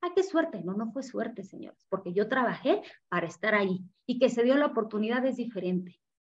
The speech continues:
Entonces, lo que yo les digo a, a, a, a, a las mujeres que nos escuchan y a los hombres que están aquí también inscritos,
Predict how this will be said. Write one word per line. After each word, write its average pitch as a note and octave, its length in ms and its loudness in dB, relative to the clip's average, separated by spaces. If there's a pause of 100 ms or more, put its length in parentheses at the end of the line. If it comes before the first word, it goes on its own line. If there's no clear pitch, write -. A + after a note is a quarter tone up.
(220)
Entonces, C#4 360 2 (180)
lo B3+ 160 6
que C#4 80 4
yo E4 120 8
les F4 200 8
digo E4 400 8
a, G#3 100 6
a, - 260 0
a, F#3+ 360 -4
a, G3 260 -2
a G3 120 0
las G3 160 4
mujeres B3 340 2
que A#3+ 80 -8
nos F#3+ 160 0
escuchan B3 400 -4
y A#3+ 80 2
a A3+ 120 6
los A3 180 4
hombres D#4 320 10
que G#3+ 60 -4
están A#3 280 0
aquí A3 220 -4
también A3 340 -4
inscritos, A3+ 580 -4